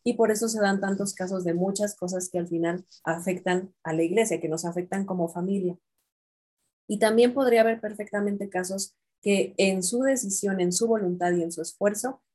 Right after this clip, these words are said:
hicieran un gran papel. ¿Qué pasa en estos casos, no? O, o cómo, ¿cuál sería como una respuesta generalizada de modo de vida particular? Si tú eres una persona que está escuchando esto, que te aflige, que tú quieras acercarte a Dios y dices, "Pero soy gay, ¿qué hago?".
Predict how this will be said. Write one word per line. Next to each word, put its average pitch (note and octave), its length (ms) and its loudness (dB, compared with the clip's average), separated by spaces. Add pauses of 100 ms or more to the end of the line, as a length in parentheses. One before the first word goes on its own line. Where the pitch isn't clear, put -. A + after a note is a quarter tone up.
(100)
hicieran G3 420 0
un F#3+ 140 -2
gran F3 320 0
papel. E3 400 -6 (680)
¿Qué D#4+ 120 2
pasa C#4 340 2
en A#3+ 80 2
estos A3+ 340 0
casos, G3+ 400 0
no? F#3 200 -2
O, - 160 2
o F3+ 200 2
cómo, A3+ 520 4 (320)
¿cuál B3 240 4
sería B3 260 2
como A#3 240 2
una G#3+ 300 2
respuesta F#3 640 -2
generalizada E3+ 880 0 (240)
de F3+ 260 2
modo G3+ 480 2
de G3+ 140 0
vida F3+ 380 -2
particular? E3+ 760 -2 (200)
Si F#3 180 -6
tú G#3 60 4
eres A#3 180 6
una A3+ 200 2
persona G3 380 -2
que E3 80 -4
está E3+ 140 -6
escuchando F3+ 500 -4
esto, F3 260 0
que F3 100 -6
te D#3+ 100 -4
aflige, F3+ 420 -2
que D#3+ 160 0
tú F3+ 220 -2
quieras F#3 260 -2
acercarte E3 540 -6
a - 20 -2
Dios E3+ 220 0
y E3 40 -10
dices, E3 320 -6
"Pero E3 220 2
soy G#3+ 240 4
gay, G#3 260 2
¿qué F#3+ 120 -2
hago?". E3+ 440 2